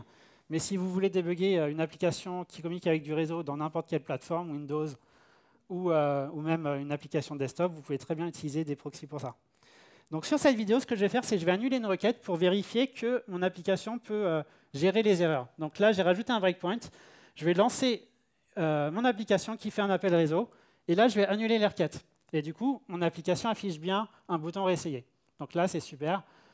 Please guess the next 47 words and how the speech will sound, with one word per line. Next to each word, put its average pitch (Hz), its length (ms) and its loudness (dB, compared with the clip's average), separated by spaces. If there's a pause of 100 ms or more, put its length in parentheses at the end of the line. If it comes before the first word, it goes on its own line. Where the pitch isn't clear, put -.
(200)
Je - 80 -20
peux 165 120 -6
tester 175 280 -2
ça 175 180 0
ultra 175 260 -2
facilement 175 640 -2
avec, 151 320 -4
euh, 143 160 -4
un 143 100 -8
outil, 143 260 -14
un 147 220 -4
outil 160 220 -12
comme 156 200 -6
Charles. 143 260 -4 (1080)
C'est - 160 -4
super 226 300 0
utile, 220 240 -2
par 196 160 0
exemple, 190 260 0
si 208 200 -4
vous 185 100 -6
faites 196 300 -4
une 190 80 -4
application 175 500 0
avec 165 320 2
un 151 220 2
scrolling 180 380 -4
infini, 180 360 -4
vous 156 100 -8
savez, 165 360 4
euh, 143 180 0
ça 139 140 -4
charge 156 240 0
des 156 80 2
requêtes, 170 280 -2
ensuite, 165 280 -10
quand 151 100 -4
vous 143 80 -6
scrollez, 160 300 -2
ça, 147 180 -4
ça 151 380 -6
fait 160 100 -6
une 156 120 -4
autre 156 120 -6
requête, 170 280 -4
et 147 120 -4
cetera. 147 400 0